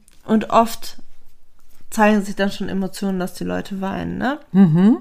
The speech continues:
Speaker 1: Und dann zeigen die Leute Emotionen und weinen. Und dann geht sie dann da rein und fragt Dinge und stellt dann für die Person, die weint und die Person oder die Emotionen, die in dem Moment eine Rolle spielen,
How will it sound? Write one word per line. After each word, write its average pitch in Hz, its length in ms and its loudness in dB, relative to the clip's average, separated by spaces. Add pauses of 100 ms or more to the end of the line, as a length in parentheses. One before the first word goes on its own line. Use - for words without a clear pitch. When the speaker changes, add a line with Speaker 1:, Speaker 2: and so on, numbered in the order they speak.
(460)
Speaker 1:
Und 220 80 2
dann 214 140 2
zeigen 220 200 2
die 214 60 2
Leute 202 300 2
Emotionen 208 440 -2
und 196 200 -4
weinen. 226 360 0 (460)
Und 226 80 0
dann 233 160 4
geht 262 220 0
sie 226 100 -4
dann 220 180 2
da 208 100 2
rein 220 260 4
und 202 140 -6
fragt 202 340 -2
Dinge 285 340 0 (400)
und 214 160 -2
stellt 214 480 -2
dann 269 360 2 (100)
für 226 560 0 (120)
die 214 60 -12
Person, 196 460 -2
die 185 120 -6
weint 294 360 2
und 208 240 -6 (420)
die 220 140 0
Person 208 540 2
oder 185 280 -4
die 180 180 -6
Emotionen, 220 600 0
die 208 100 -2
in 202 140 -2
dem 208 140 2
Moment 196 360 0
eine 196 100 -4
Rolle 240 300 -2
spielen, 262 400 -2